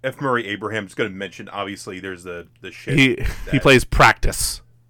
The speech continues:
Speaker 2: in the film.
Speaker 1: Yes.
Speaker 2: Yeah.
Speaker 1: Um, th-, there's that shit that's going on. If you don't know, look it up. Uh,
Speaker 2: Yeah,
Speaker 1: I, I also,
Speaker 2: that's it.
Speaker 1: I love the, I love the gag with, like, with referencing Amadeus. It just, it's an
Speaker 2: <laughs>
Speaker 1: Amadeus
Speaker 2: Cool. Yeah.
Speaker 1: fan.
Speaker 2: <laughs>
Speaker 1: Great, great movie.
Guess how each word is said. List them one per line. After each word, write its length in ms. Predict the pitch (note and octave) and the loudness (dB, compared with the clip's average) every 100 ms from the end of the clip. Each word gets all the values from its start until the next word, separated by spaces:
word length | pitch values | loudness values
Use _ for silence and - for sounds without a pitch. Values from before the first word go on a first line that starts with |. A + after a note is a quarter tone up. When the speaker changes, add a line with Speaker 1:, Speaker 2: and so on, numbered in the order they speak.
| _ | _
Speaker 2:
in 140 | A2 G2+ | -4 -4
the 60 | |
film. 220 | F#2 F2+ G2+ | -6 -4 -2
Speaker 1:
Yes. 400 | E2+ - - - | -4 -6 -18 -4
Speaker 2:
Yeah. 200 | G#2 E2+ - | -4 -4 -12
Speaker 1:
Um, 480 | G2+ F#2+ F2+ E2+ E2+ _ _ - _ _ - | -6 -4 -4 -6 -12 _ _ -20 _ _ -12
th-, 160 | A#2 | -6
there's 200 | B2 B2 | -2 0
that 260 | A#2 A2+ - _ | 0 0 -2 _
shit 320 | - G#2+ - | -8 -6 -8
that's 140 | - | -12
going 200 | A#2 G#2 | -8 -8
on. 160 | G2 G2 | -8 -10
If 120 | F#2 | -8
you 60 | A#2+ | -6
don't 140 | A#2 | -6
know, 260 | G#2 G2 F2+ _ | -6 -8 -10 _
look 180 | A2+ - | -12 -6
it 60 | |
up. 200 | F2+ F2+ _ _ | -6 -6 _ _
Uh, 400 | G2 F#2 F2 F2 - | -6 -2 -2 -4 0
Speaker 2:
Yeah, 380 | C3+ D3 C#3 A#2 | 6 8 8 6
Speaker 1:
I, 60 | |
I 20 | |
also, 180 | B2 C3 | 4 4
Speaker 2:
that's 160 | B2 - | 2 2
it. 120 | G#2 | 2
Speaker 1:
I 80 | B2+ | 4
love 220 | C#3 C3+ | 4 4
the, 120 | C#3 - - | 0 -2 -2
I 60 | A2+ | 0
love 220 | B2+ C3 | 0 -2
the 80 | B2 | -4
gag 400 | - G2+ G2+ G2 - - | -4 -2 -2 -4 -12 -12
with, 200 | A2+ D#3+ | -8 -8
like, 320 | B2 G#2 - | -8 -10 -10
with 160 | B2 A2 _ | -10 -10 _
referencing 520 | A#2+ G#2+ A2 - G#2+ | -6 -6 -6 -10 -8
Amadeus. 760 | G2 G2 F#2+ G2+ F2+ F2+ - - _ - | -8 -10 -12 -10 -10 -10 -14 -18 _ -20
It 80 | G#2 | -18
just, 240 | G2+ _ | -18 _
it's 140 | - - | 2 2
an 80 | - | -4
Speaker 2:
<laughs> 20 | |
Speaker 1:
Amadeus 340 | - - - | 0 0 6
Speaker 2:
Cool. 200 | - C#3+ - - - | 6 6 0 -10 4
Yeah. 240 | A#2+ G#2 F#2 | 6 6 4
Speaker 1:
fan. 220 | - F4+ E3 - D4+ - - - | -2 0 2 2 2 2 0 -2
Speaker 2:
<laughs> 80 | - | 2
Speaker 1:
Great, 300 | A2+ - - | 2 0 -4
great 340 | - A#2+ A#2+ | -2 0 0
movie. 400 | G#2+ G2+ F#2+ G#2 | -4 -6 -6 -8